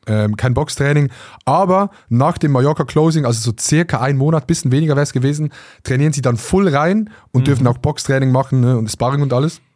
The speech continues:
Speaker 1: Vorher
Speaker 2: Ja.
Speaker 1: aber nicht, dass es
Speaker 2: Ja.
Speaker 1: halt einfach fair bleibt, so mäßig, ne? Das Ding war aber,
Speaker 2: Oh
Speaker 1: dass
Speaker 2: Mann.
Speaker 1: ich, ich sag mal so, das, das Mallorca-Closing ist für die Gesundheit nicht das Beste.
Speaker 2: Ja.
Speaker 1: Und du bist zu fünfundneunzig Prozent bist du krank.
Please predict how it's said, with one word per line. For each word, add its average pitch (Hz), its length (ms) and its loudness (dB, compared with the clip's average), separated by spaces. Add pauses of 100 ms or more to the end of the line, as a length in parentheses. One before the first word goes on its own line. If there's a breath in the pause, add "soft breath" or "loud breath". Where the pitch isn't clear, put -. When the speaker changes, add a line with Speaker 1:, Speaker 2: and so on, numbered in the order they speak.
(560)
Speaker 1:
Vorher 139 300 0
Speaker 2:
Ja. 131 80 4
Speaker 1:
aber 120 120 0
nicht, 123 280 0
dass 107 100 -2
es 117 60 -4
Speaker 2:
Ja. 127 60 0
Speaker 1:
halt 107 100 -4
einfach 104 160 -2
fair 107 260 -2
bleibt, 92 240 -6
so - 80 -10
mäßig, 92 320 -8
ne? 120 140 0 (580 loud breath)
Das - 300 -2
Ding 202 260 2
war 110 200 2
aber, 139 420 0 (420 loud breath)
Speaker 2:
Oh 117 60 -2
Speaker 1:
dass 117 160 2
Speaker 2:
Mann. 113 240 -2
Speaker 1:
ich, 127 180 -4
ich 120 80 -2
sag 139 120 0
mal 135 60 2
so, 143 120 2
das, 131 300 -4 (180)
das - 220 -2
Mallorca-Closing 139 680 0
ist 123 100 0
für - 80 -4
die 110 80 -2
Gesundheit 120 440 0
nicht 135 180 -2
das 123 160 -4
Beste. 160 500 0 (260)
Speaker 2:
Ja. 117 240 -2
Speaker 1:
Und 127 340 0
du - 20 0
bist 147 300 -4
zu 123 300 -2 (200 loud breath)
fünfundneunzig 160 760 -2
Prozent 139 560 -4 (400)
bist 123 180 -2
du 113 40 -4
krank. 104 420 -4